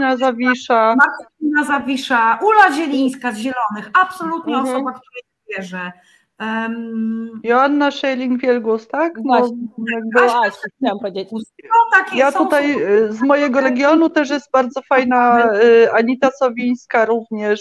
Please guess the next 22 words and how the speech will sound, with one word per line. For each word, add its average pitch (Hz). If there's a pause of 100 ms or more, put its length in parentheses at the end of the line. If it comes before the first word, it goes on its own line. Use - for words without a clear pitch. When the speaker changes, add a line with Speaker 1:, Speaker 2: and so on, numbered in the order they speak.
(160)
Speaker 2:
więc 214
no, 240
no 240
jest 381
tych 240
kobiet 214 (160)
trochę. 240 (400)
Ja 233
bym 247
bardzo 233
chciała, 247
żeby, 226 (260)
y, 214 (420)
nie 214
było 247
zachowanego 214
parytetu 202
w 202
najbliższym, 180 (100)
e, 190 (460)
e, 190
Sejmie, 247